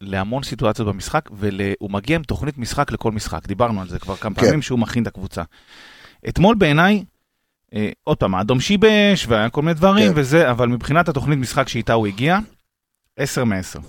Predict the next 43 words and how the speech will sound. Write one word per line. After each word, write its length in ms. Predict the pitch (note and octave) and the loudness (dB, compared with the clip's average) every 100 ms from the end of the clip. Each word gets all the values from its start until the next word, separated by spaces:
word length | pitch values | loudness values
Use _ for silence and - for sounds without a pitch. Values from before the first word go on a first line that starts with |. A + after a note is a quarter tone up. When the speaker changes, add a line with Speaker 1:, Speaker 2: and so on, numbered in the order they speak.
| - _ - | -20 _ 4
Speaker 2:
וואלה. 280 | D#3 G#2 D#2 | 4 4 -2
Speaker 1:
במקום, 480 | - G2 A2 C3 G#2+ | -8 -6 -4 -2 -2
אני 120 | F#2 | -2
נותן 360 | F#2 F2+ G#2+ C3 | -4 -6 -2 -2
לו 60 | B2 | -2
את 140 | G#2+ | -4
הציון 180 | B2+ B2 | -2 -2
הזה 140 | A2+ | -2
במקום, 400 | G#2 G2+ - F2 | -2 -4 -4 -6
עשר 240 | A#2+ - B2 | -6 -6 -6
מעשר. 320 | G#2+ - F2+ - | -6 -8 -12 0
Speaker 2:
כי? 220 | C#3 B2 - - - - - - - _ _ - | 4 4 2 -20 -20 -20 -20 -20 -20 _ _ -8
Speaker 1:
כי 280 | C3 A#2+ A#2 | -2 0 0
תהינו 460 | A#2+ A2 E3+ E3+ - | 0 2 4 2 2
כל 180 | D3+ | 2
הזמן 580 | C3+ G#2+ C#3 D3+ C#3+ C3 | 2 2 2 4 4 2
מי 100 | B2 | 2
ישחק 580 | D3 - A#2+ - D3+ - | 0 -2 -4 0 0 0
על, 160 | A#2 A2+ | -2 -2
אה, 80 | G#2+ | -2
כנף 340 | G#2+ A#2 - | -2 -2 -2
ימין, 360 | A2+ E3+ E3 A#2+ | 0 2 0 0
זה 160 | G#2+ | -4
פיינקולד, 640 | - D#3 F3 D3 C3+ A#2 G#2 | -2 0 2 2 2 0 0
זה 220 | G#2+ G#2 | -2 -2
סונגרן, 640 | - D#3+ G3 E3 D#3 B2+ | 0 2 2 2 2 0
האם 140 | A2+ A2 | 0 -2
סונגרן 440 | - E3+ F#3 F3+ | 2 2 4 2
ידע 200 | E3 D#3+ | 2 2
לעצור 540 | D3+ C#3 - F#3 E3+ C3+ | 2 0 2 4 4 2
במקום 340 | B2 B2 A#2+ | 0 0 0
סק, 320 | - F#3+ E3+ - | 2 2 2 0
אתה 100 | A#2+ | 0
זוכר 120 | A#2 | 2
Speaker 2:
כן. 60 | |
Speaker 1:
את 60 | E3+ | 2
כל 140 | E3+ | 4
הדיונים 420 | E3 C3+ C#3 D#3+ D3 | 2 2 2 2 2
האלה, 300 | C3 B2 A#2 | 2 2 0
ה-, 340 | A2 A2 G#2+ | 0 0 -2
ה-, 640 | - G#2 G#2 G2+ F#2+ G2+ G2+ | -2 -2 -2 -2 -2 -2 -4
ה-, 40 | |
ש-, 120 | - | -4